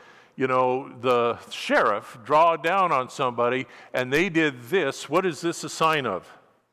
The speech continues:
Surrender. And what does surrender acknowledge?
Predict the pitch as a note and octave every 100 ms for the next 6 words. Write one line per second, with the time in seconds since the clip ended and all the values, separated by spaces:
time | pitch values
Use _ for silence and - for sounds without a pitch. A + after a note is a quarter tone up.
0 | _ _ _ - - D#3 A#3+ G#3 A2+ -
1 | - - _ - C#3 C#3+ F#3 E4 C4 -
2 | G3 D3+ D3 G3+ G#3+ D#3 C3 - - -
3 | - - - C3+ C3 D#3 A3+ E3 F#2+ -
4 | - -